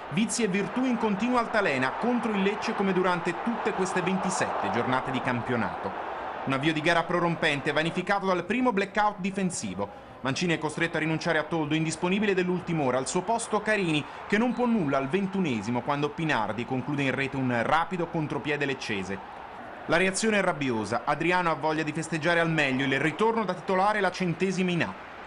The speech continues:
Ma sulle sue conclusioni a cavallo del venticinquesimo è sempre attento Sicignano. Il raddoppio sistematico è l'unica eccezione concessa da Zeman al talento del brasiliano.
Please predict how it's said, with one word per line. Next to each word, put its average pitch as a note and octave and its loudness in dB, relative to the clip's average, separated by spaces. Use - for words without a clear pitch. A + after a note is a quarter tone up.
Ma C#3 -2
sulle D#3+ 0
sue D#3 0
conclusioni D3+ 0
a D3 0
cavallo D3+ 2
del D3 -2
venticinquesimo F3+ 0
è G3 0
sempre A2 0
attento B2 -2
Sicignano. A#2 0
Il G#3 2
raddoppio G#3 0
sistematico G3 0
è - 0
l'unica F3 0
eccezione E3 -2
concessa D#3+ -2
da D3+ 0
Zeman D#3+ 2
al C#3 2
talento C#3+ 2
del C3+ 0
brasiliano. A2+ 0